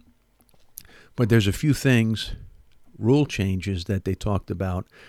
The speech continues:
that they could implement and use this shortened season as a test lab for future seasons. And, uh, they listed ten different things that they thought,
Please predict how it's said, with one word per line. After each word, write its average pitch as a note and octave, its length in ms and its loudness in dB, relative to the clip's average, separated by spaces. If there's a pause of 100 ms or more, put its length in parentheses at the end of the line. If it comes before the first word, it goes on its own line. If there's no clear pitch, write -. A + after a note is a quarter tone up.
(240)
that G2+ 160 0
they F#2+ 100 4
could F2+ 240 -2
implement G2 580 0
and F#2 180 -2
use A2 340 2
this G#2+ 160 0
shortened G2+ 420 -4
season G2+ 400 -2
as F2+ 180 -2
a F#2 60 -12
test - 400 -4
lab F2 360 -6 (380)
for F#2+ 480 -2
future A#2+ 440 0
seasons. - 580 -6 (460)
And, F2+ 360 -4
uh, F2 240 -4 (680)
they G2 160 2
listed G2 640 0 (180)
ten B2 220 0
different G#2+ 340 0
things G#2 540 -2
that F2+ 140 -6
they F#2 100 -2
thought, G2 480 -4